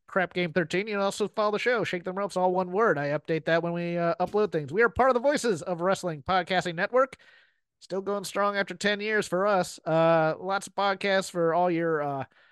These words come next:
all your various fandoms. If you're a fan of Puro, you can, we got shows for that. If you like, uh, you know, if you like T N A, I believe,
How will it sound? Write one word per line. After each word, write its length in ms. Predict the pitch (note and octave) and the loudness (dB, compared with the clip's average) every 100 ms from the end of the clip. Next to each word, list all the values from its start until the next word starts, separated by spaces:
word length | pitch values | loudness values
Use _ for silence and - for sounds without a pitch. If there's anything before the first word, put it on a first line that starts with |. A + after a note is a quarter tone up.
| _ _ F#3+ | _ _ 2
all 320 | G#3+ G#3+ F#3+ | 4 4 2
your 380 | F3+ D#3+ D3+ C#3+ | -2 0 0 -2
various 540 | C#3+ D#3+ D#3 D3 C3+ - _ _ _ D#3 | -2 0 2 0 -4 -12 _ _ _ -6
fandoms. 340 | D#3+ E3 E3 | -4 -2 -2
If 120 | E3 | -2
you're 140 | D#3+ D#3+ | -2 -2
a 40 | |
fan 220 | F3 E3+ | -2 -4
of 100 | E3 | -4
Puro, 560 | - G3+ G3 E3+ E3+ F3+ _ - | -6 0 4 4 4 0 _ -14
you 100 | D#3 | -12
can, 240 | D#3 D3+ _ C#3 A#2+ _ | -10 -14 _ -20 -20 _
we 100 | C#3 | -8
got 180 | E3 E3 | -4 -4
shows 280 | - F3+ D#3 | 0 0 0
for 120 | E3 | -2
that. 280 | E3 F3 F#3 | 0 0 -2
If 160 | C#3+ D3 | -6 -6
you 140 | C#3+ | -4
like, 280 | D#3 D3+ - | -2 -4 -2
uh, 220 | D3 D3 _ - _ _ _ - | -2 -2 _ -20 _ _ _ -12
you 100 | B3+ | -6
know, 160 | C#3+ | -2
if 140 | F#3 F3+ | -2 0
you 120 | E3 | 0
like 260 | E3 E3+ - | 2 -2 -8
T 220 | - G#3+ | -10 -8
N 80 | G#3+ | -6
A, 240 | A#3 B2 | -4 -6
I 80 | B2 | -6
believe, 300 | D3 D#3+ | -4 -4